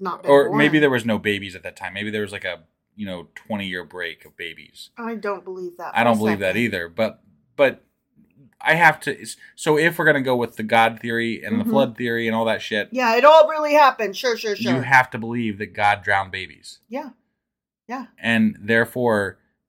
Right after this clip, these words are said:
Speaker 2: to say that he never does something that some, eh, to say that he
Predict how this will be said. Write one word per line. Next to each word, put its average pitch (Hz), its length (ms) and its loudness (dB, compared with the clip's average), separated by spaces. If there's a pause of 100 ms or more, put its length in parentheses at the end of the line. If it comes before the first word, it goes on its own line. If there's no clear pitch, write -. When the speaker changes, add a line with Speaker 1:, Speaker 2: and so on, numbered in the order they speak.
(200)
Speaker 2:
to 123 100 -12
say 143 280 2
that 120 140 -2
he 127 120 -4
never 120 300 2
does 110 360 0
something 107 640 -4 (440)
that 113 120 -4
some, 120 340 -4 (160)
eh, 110 280 -4 (420)
to 127 80 -10
say 175 300 0
that 190 140 -2
he 143 440 -4